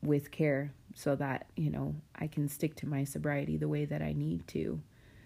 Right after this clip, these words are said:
Um, and so with that, I will s-, just share real quick.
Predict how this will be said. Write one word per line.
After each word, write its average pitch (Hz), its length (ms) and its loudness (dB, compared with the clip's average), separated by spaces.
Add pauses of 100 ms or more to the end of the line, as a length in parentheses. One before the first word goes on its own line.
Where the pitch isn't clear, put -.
(580)
Um, 160 640 0 (560)
and 180 180 4
so 170 180 4
with 190 300 6
that, 160 380 0
I 165 80 2
will 170 140 2
s-, - 280 -6 (100)
just 175 200 2
share 165 320 2
real 160 180 0
quick. 160 420 -2